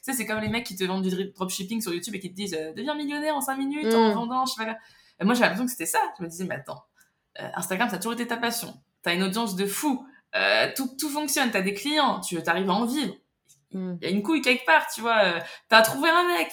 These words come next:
Speaker 1: Non, ça, ça va pas. Il y a de la, t'as la
Speaker 2: <laughs>
Speaker 1: voiture. T'as, tu vois, ça commence à être trop beau, en fait. » Et je me suis, et, et c'est là, en fait, où ça a été dit, « Je mérite pas. » J'ai eu beaucoup cette croyance de « je mérite pas », tu vois. Et
Speaker 2: Hmm.
Speaker 1: plus ça, plus ça arrivait, plus je vivais dans l'abondance, plus je me disais, «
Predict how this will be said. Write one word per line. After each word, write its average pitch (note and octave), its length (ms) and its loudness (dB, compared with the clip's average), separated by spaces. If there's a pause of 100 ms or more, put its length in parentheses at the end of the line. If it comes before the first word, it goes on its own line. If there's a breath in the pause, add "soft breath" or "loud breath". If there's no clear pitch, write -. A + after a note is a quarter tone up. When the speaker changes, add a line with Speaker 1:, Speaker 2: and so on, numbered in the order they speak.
(120)
Speaker 1:
Non, F3+ 100 -2
ça, - 160 -6
ça - 140 -4
va F#3 100 2
pas. C#4+ 200 6
Il G3 80 -2
y - 20 -4
a - 40 -4
de E3 80 -6
la, F#3 120 4
t'as G#3 160 2
la C4 80 6
Speaker 2:
<laughs> B3 260 10
Speaker 1:
voiture. D#4+ 220 4
T'as, F#3 80 0
tu D#3+ 160 0
vois, C4+ 100 8
ça G3 120 4
commence F#3 300 -2
à F#3+ 60 2
être F#3 120 -2
trop C4+ 200 2
beau, E4+ 120 4
en G#3 160 4
fait. » - 220 -8 (640 loud breath)
Et F3+ 40 -4
je F#3 120 -2
me F#3 40 0
suis, F#3 160 -4 (100)
et, D3+ 300 0
et C3 60 0
c'est F#3+ 160 0
là, C4+ 160 2
en A3+ 40 0
fait, G3+ 160 -4
où G3 40 -8
ça F#3 100 -4
a E3+ 40 -2
été E3+ 120 -6
dit, « G#3+ 220 -4
Je G3 100 -2
mérite G3 380 -2
pas. » - 320 -2
J'ai F3+ 100 -2
eu F3+ 40 0
beaucoup A3 200 -2
cette B3 160 -4
croyance G#3+ 320 -4
de « E3+ 160 -8
je E3+ 120 -8
mérite F#3 280 -2
pas », F#3+ 240 -6
tu - 80 -16
vois. - 120 -14 (420)
Et G3+ 120 0
Speaker 2:
Hmm. F#3+ 100 -2
Speaker 1:
plus B3 120 2
ça, - 480 0
plus B3 220 -6
ça G#3 160 2 (140)
arrivait, F#3+ 460 -2
plus A3 120 -6
je G3 80 -6
vivais G3 140 0
dans F#3 120 0
l'abondance, F#3 460 -2
plus F#3 100 -8
je F#3 60 -10
me F3+ 60 -2
disais, « D#3 160 -10